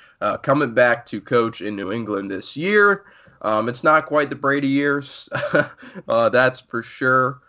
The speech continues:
Um, but this team, like we were talking about before, only has so much of a floor that they can go to, uh, with Bill Belichick. So, gotta look forward to it. Um, how many years do you think we can see left of Bill Belichick, and how effective do you think him and his coaching staff will be this year?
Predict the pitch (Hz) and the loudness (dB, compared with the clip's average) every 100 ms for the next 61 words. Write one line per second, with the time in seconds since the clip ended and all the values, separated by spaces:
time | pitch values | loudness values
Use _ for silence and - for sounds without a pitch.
0 | _ - 101 101 101 110 117 113 - 131 | _ -8 -2 -2 -2 -2 -2 -4 -6 -4
1 | 127 120 101 98 101 95 98 101 104 98 | -2 0 0 0 -4 0 2 2 0 -2
2 | - - - 110 101 98 - _ _ - | -2 -6 -8 -4 0 -2 -4 _ _ 0
3 | 127 123 110 107 98 98 92 90 - - | 2 2 0 0 2 2 0 -4 -10 -6
4 | - 127 120 107 104 - - - 95 92 | 0 2 2 2 0 -6 -16 -14 -12 -12
5 | _ 117 113 101 95 90 98 95 98 92 | _ -4 0 2 0 -2 -6 -8 -10 -4
6 | 95 101 - 87 - - _ _ _ - | -2 -2 -6 -12 -12 -14 _ _ _ -4
7 | - - 92 - - - - 92 - - | -4 -4 -8 -8 -8 -6 -4 -4 -4 -6
8 | - - - - - - - - _ _ | -8 -8 -12 -10 -4 -4 -4 -8 _ _
9 | _ - - - - - 113 131 131 - | _ -20 -20 -20 -4 4 4 4 0 -2
10 | 143 151 143 143 175 190 208 - - - | -2 0 -4 -2 2 2 -2 -8 -16 -4
11 | 117 113 127 165 247 226 165 139 202 190 | -2 0 2 0 0 -8 -10 -10 -10 -12
12 | 180 180 180 180 170 156 139 - 175 139 | -12 -10 -10 -10 -10 -8 -8 -8 -4 2
13 | 165 175 - 127 131 123 120 123 127 120 | 2 0 -4 -4 -2 2 2 2 2 0
14 | 117 123 127 117 113 110 - 101 92 104 | 0 2 2 2 0 -2 -4 -8 -6 -8
15 | 101 98 107 95 127 107 101 95 104 98 | -6 -6 -6 -8 -4 -2 -2 -2 -2 -2
16 | 95 - 113 - - 110 101 - - 90 | -4 -4 -4 -4 -4 -4 -8 -12 -12 -10
17 | 90 - - 104 - | -10 -12 -10 -10 -12